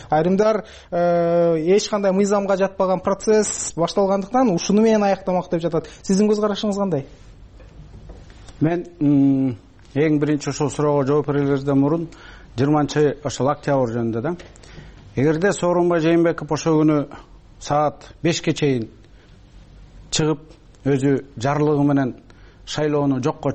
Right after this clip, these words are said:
Speaker 2: чыгарып,
Speaker 1: Жыйынтыгын.
Speaker 2: элге таазим этип, шайлоо борбордук комиссиянын ошого, а, Алаш Эмендикке аралашкан мүчөлөрүнүн баарын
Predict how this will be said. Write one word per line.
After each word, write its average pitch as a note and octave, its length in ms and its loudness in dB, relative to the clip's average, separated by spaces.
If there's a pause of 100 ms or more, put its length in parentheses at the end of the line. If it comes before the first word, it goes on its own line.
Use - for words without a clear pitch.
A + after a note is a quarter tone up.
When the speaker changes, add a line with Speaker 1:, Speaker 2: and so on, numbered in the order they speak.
Speaker 2:
чыгарып, E3 440 -2 (420)
Speaker 1:
Жыйынтыгын. C#3 500 -10
Speaker 2:
элге D3+ 340 2
таазим D#3+ 540 0
этип, D#3 260 -4 (440)
шайлоо D#3+ 580 0
борбордук D3 480 -2
комиссиянын D3+ 800 -2 (480)
ошого, C3+ 560 0
а, - 340 -8
Алаш D3 220 0
Эмендикке C#3+ 400 2
аралашкан C3+ 580 0
мүчөлөрүнүн C#3 420 0
баарын B2+ 260 0